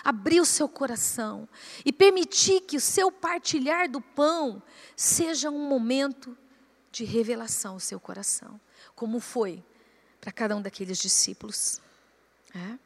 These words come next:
estou concluindo, queria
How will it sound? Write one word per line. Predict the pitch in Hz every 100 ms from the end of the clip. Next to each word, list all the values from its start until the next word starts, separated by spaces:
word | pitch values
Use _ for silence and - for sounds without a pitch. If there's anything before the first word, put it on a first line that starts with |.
| _ _ _ _ _ _ _ _ _ _ _ _ _ _ _ _ _ _ _ -
estou | 226 269
concluindo, | - 240 233 214 226 226 214
queria | - 214